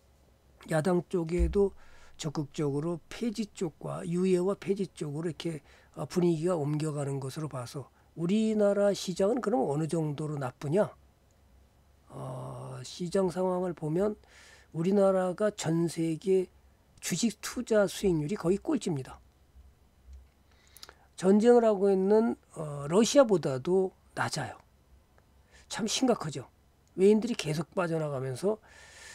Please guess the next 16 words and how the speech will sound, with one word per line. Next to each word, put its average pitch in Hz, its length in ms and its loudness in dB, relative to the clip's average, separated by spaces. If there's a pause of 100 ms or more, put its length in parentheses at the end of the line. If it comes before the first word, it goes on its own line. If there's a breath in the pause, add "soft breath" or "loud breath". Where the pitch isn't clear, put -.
(120 loud breath)
그다음 165 320 -2
멕시코, 190 720 0 (400)
어, 180 160 -8
그다음에 185 640 2 (460 soft breath)
러시아, 165 720 2 (760)
한국 190 640 2 (720 loud breath)
이 196 160 2
정도가 247 760 4
마이너스 185 640 2
경제 160 340 0
성장이 143 800 -4
아닌가, 127 720 -6 (220)
수익률이 170 500 2
아닌가, 123 480 -6
주식 - 300 -10
투자에 131 480 -12